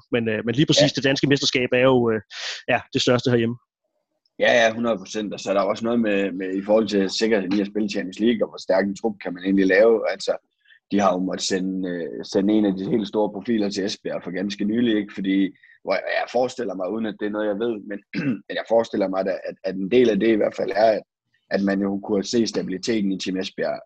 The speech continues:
Speaker 2: øh, både i spillet, men også i deltagelsen i, i Champions League,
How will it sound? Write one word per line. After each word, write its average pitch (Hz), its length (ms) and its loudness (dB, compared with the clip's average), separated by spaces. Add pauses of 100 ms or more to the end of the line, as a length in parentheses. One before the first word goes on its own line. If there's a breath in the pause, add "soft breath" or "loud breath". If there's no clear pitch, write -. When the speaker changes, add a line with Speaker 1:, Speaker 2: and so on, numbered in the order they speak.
Speaker 2:
øh, 76 360 -8 (340)
både 98 160 6
i 98 120 4
spillet, 117 260 6
men 92 120 4
også 95 200 0
i 90 120 -6
deltagelsen 87 600 -4
i, 82 80 -14 (640 loud breath)
i 85 100 -6
Champions 85 280 0
League, 95 280 2